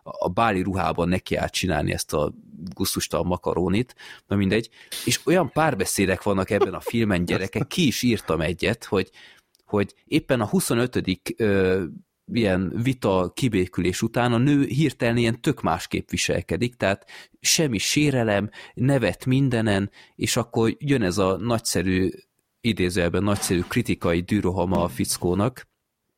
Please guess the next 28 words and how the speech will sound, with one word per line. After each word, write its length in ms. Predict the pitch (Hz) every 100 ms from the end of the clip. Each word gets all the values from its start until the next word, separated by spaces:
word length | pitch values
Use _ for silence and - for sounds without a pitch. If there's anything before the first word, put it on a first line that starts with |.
| _ _ -
és 180 | - -
el 140 | 120
akarja 340 | 95 - 95 95
olvasni 480 | 120 95 87 - 92
ezt 180 | 87
a 40 | 95
cikket, 500 | - 143 - 87 87
de, 220 | 85 85 - - - _
de 100 | 107
ahhoz 240 | 104 98
kell 240 | - 135
a, 160 | 98 - - - -
a 100 | -
bankkártya, 760 | 92 139 113 101 90 - - 85
mert 260 | 85 85
kö-, 200 | - 117 98
mert, 360 | 110 95 -
ö, 200 | 98 85 82
előfizetés 800 | - 139 104 - 95 87 - 82
kell 160 | - 98
ahhoz, 180 | 104 -
hogy 100 | -
el 120 | 117
tudja 220 | - - -
olvasni, 460 | 160 135 - -
stb. 400 | 90 156 - 101
És 240 | 90 - -
ilyen 180 | 76